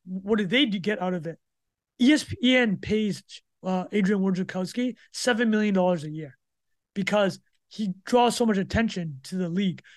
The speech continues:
Shams, this is the controversy. He works for The Athletic, which was acquired by the New York Times, the most traditional journalistic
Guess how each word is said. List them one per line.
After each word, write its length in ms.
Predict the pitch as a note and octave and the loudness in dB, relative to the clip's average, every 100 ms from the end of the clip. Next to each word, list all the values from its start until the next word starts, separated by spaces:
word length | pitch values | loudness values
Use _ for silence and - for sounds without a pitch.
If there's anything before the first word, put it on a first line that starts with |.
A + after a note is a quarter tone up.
| - | -10
Shams, 640 | - C4+ D4 A3+ G3 F#3 _ _ _ _ _ | 0 2 4 4 0 -4 _ _ _ _ _
this 140 | - F#3+ | -4 -2
is 140 | G#3 | -2
the 80 | F3 | -2
controversy. 560 | G3+ C4+ G3 D#3+ D3+ C3 _ _ _ _ | -2 -2 -2 -6 -8 -16 _ _ _ _
He 160 | A#3+ | 2
works 200 | B3 C4 | 4 2
for 80 | A#3 | 0
The 140 | F#3+ | 0
Athletic, 440 | G3 F#3 A#3+ G#3+ F#3 | 0 0 2 2 -2
which 160 | F#3+ G3+ | -6 -6
was 120 | E3 | -6
acquired 400 | F3 F#3+ F#3 F3+ | -6 -2 0 0
by 120 | E3+ | -2
the 100 | D#3+ | -4
New 80 | E3+ | -4
York 160 | F3 | -4
Times, 340 | - A3+ E3+ - _ _ _ - | -2 -2 -2 -8 _ _ _ 0
the 160 | B3+ | 2
most 300 | C#4 C4+ C4 | 4 2 2
traditional 760 | - A3 A#3 E4+ A#3+ F#3+ D3 - _ _ _ _ _ _ _ _ _ C#3+ | 0 2 4 4 2 0 -2 -8 _ _ _ _ _ _ _ _ _ -4
journalistic 760 | G#3+ A#3+ A3+ G#3 - G3+ F#3+ | 2 2 4 0 -2 -4 -6